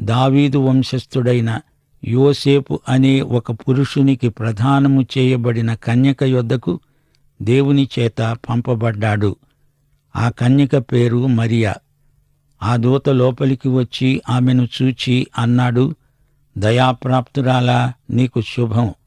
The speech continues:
ప్రభువు నీకు తోడై ఉన్నాడు." ఆమె ఆ మాటకు బహుగా తొందరపడి,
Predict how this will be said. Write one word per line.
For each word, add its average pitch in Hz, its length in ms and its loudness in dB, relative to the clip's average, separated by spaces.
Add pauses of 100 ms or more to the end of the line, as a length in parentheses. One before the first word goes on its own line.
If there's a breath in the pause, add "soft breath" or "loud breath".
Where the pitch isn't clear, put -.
(720)
ప్రభువు 131 400 2
నీకు 143 320 2
తోడై 131 420 2
ఉన్నాడు." 113 600 0 (800)
ఆమె 127 440 2 (120)
ఆ 120 120 0
మాటకు 123 800 -2
బహుగా 123 540 0
తొందరపడి, 123 840 -2